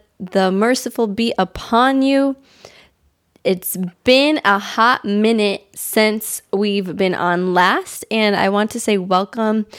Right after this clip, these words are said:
to everyone who is joining me today, and welcome to anyone who's new, welcome to anyone who's returning. I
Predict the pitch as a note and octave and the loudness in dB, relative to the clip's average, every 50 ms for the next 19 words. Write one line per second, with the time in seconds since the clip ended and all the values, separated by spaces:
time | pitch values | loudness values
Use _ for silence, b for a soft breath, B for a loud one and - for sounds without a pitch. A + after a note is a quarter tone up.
0 | B B B B - - - G#3 G#3 A3 A3+ G#3+ A3 A3 G#3+ G#3+ A3 G#3+ - A3 | B B B B -6 0 0 0 2 2 0 2 2 2 2 2 0 0 0 0
1 | G#3 F#3+ F3+ F#3+ F3+ - - A3 A3+ A3+ A3+ A3+ A3 G#3+ G#3+ - A#3 G#3 B3 B3 | 0 0 0 0 -4 -2 0 0 2 2 2 2 0 0 -2 -4 0 2 4 4
2 | C4 C4+ C4+ B3+ A3+ G#3+ G#3 G3+ G#3 G#3 - G#3+ G#3 G3+ - - G#3+ G3+ G3+ F#3 | 4 4 2 2 0 0 0 0 0 0 -2 -4 -4 -4 -4 -4 -4 -2 -2 -2
3 | F#3 F#3 F#3+ F#3+ G3+ G3+ G3 - B3+ C#4 D#4 D#4+ D#4 D4+ C#4+ A#3 F#3+ F#3+ - F#3+ | -4 -4 -4 -4 -4 -6 -4 -2 0 0 2 2 2 0 0 0 -2 -2 -4 -6
4 | F#3 F#3 - F#3+ F3+ F#3 F#3 F#3 F3+ - F#3+ F#3 - - - F#3+ G3 - - - | -6 -4 -4 -4 -4 -4 -4 -6 -6 -8 -8 -8 -8 -8 -4 -4 -4 -4 -4 -4
5 | - C#4 C#4 C4+ C4+ C4 C4 C4 B3+ A#3+ B B B B B B B B B _ | -2 0 2 2 2 2 2 0 -2 -4 B B B B B B B B B _
6 | _ _ _ _ - G#3 G#3 G#3 G#3 G3+ G3+ G#3 G#3+ G#3 G#3 | _ _ _ _ 4 4 6 6 4 4 4 4 4 2 0